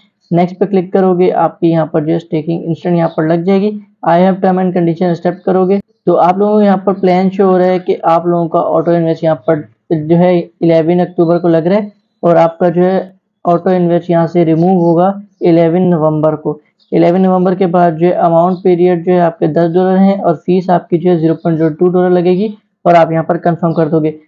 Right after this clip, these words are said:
तो आपके यहाँ पर ऑटो invest हो जाते हैं। आपके invest होने के बाद जो है आपको कुछ percent जो है commission मिलता है, जो ना होने के बराबर commission यहाँ पर आपको मिलेगा। But आपने जो है airdrop में participate करना है और यहाँ पर confirm कर देना है।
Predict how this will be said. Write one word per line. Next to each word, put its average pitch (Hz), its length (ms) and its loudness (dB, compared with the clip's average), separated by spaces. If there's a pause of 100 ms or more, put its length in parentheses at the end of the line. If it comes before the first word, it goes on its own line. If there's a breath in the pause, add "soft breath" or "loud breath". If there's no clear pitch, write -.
(160)
तो 170 80 0
आपके 190 340 0
यहाँ 208 200 2
पर 208 140 0
ऑटो 190 220 0
invest 190 320 0
हो 190 60 2
जाते 180 280 0
हैं। 180 160 2
आपके 165 360 0
invest 170 280 -2
होने 170 160 -2
के 170 120 -2
बाद 156 220 0
जो 165 100 -2
है 165 60 0
आपको 160 200 -6
कुछ - 220 -4
percent 196 480 -2
जो 196 60 2
है 190 80 -2
commission 180 380 -2
मिलता 175 220 0
है, 175 60 2
जो 180 80 2
ना 165 100 -2
होने 165 260 0
के 170 80 -4
बराबर 156 320 0
commission 160 360 -6
यहाँ 170 220 -2
पर 170 60 0
आपको 165 240 -2
मिलेगा। 202 380 0 (360 soft breath)
But 180 160 2
आपने 220 280 2
जो 220 120 2
है 226 80 4
airdrop 175 320 0
में 202 140 -2
participate 175 500 0
करना 175 240 0
है 175 40 2
और 170 80 0
यहाँ 160 120 -2
पर 151 140 -8
confirm 165 380 -2
कर 190 160 0
देना 196 160 0
है। 202 160 -4